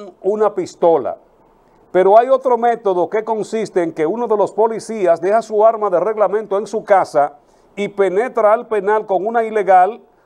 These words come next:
por cuya acción cobra hasta cincuenta mil pesos. O sea, el policía no es que compra el arma, solamente se la dan, "Toma, métela". Tiene cincuenta mil cañones ahí. Ese centro penitenciario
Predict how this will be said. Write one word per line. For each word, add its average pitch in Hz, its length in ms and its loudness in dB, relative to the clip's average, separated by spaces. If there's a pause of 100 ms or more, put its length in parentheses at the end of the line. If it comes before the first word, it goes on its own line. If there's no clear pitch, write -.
por 180 240 0
cuya 233 260 -2
acción 208 400 -2
cobra 214 320 0
hasta 185 220 -2
cincuenta 160 560 -4
mil 160 180 -6
pesos. 113 400 -8 (3750)
O - 80 -20
sea, 143 260 0 (220)
el 123 100 -6
policía 139 320 -2
no 147 80 -2
es 139 60 -6
que 156 100 -4
compra 156 240 -4
el 175 60 -2
arma, 113 320 -2 (600)
solamente 147 500 -2
se 156 80 -2
la 151 100 2
dan, 151 180 -2
"Toma, 151 220 -4
métela". 127 400 -8 (480)
Tiene 139 180 -4
cincuenta 135 520 -4
mil 143 180 -8
cañones 120 460 -6
ahí. 101 140 -14 (2250)
Ese 240 260 0
centro 240 340 0
penitenciario 185 840 0